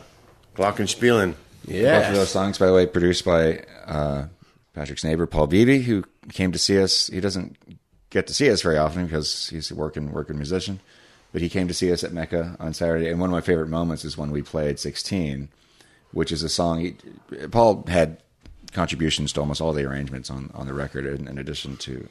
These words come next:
Speaker 3: uh, including, uh, Every Day Is Christmas. But, uh, on Sixteen, he, he made a, uh,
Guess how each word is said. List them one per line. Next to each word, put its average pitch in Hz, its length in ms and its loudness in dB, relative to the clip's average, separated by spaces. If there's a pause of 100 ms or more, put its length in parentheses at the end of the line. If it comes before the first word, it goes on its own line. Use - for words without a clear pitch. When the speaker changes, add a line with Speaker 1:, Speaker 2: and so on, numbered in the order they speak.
Speaker 3:
uh, - 240 -14 (220)
including, 80 500 -2
uh, 67 200 -6
Every 69 120 -4
Day 65 80 -4
Is - 100 -4
Christmas. 69 360 -4 (680)
But, 87 180 8
uh, 73 240 8 (560)
on 87 120 2
Sixteen, 90 840 4
he, 98 340 2
he 90 220 2
made 85 260 6
a, 73 220 4
uh, 69 380 0